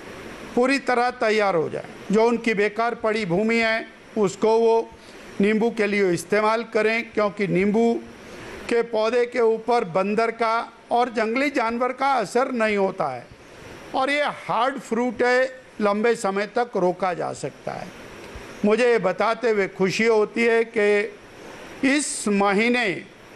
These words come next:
हम लोग एक लाख पौधे नींबू के और किसानों में वितरित करने वाले तेईस, चौबीस, पच्चीस, छब्बीस और सत्ताईस जुलाई को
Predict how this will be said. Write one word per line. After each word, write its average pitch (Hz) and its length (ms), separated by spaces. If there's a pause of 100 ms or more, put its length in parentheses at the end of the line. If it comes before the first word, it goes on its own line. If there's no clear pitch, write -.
(420)
हम 220 200
लोग 262 360 (180)
एक 277 720
लाख 226 840 (120)
पौधे 226 720
नींबू 208 460 (140)
के 202 200 (960)
और 277 320 (140)
किसानों 233 540
में 269 160
वितरित 220 480 (100)
करने 220 300
वाले 160 260 (1300)
तेईस, 233 720 (200)
चौबीस, 226 640 (220)
पच्चीस, 220 600 (160)
छब्बीस 202 600
और 196 220
सत्ताईस 214 720
जुलाई 196 440
को - 260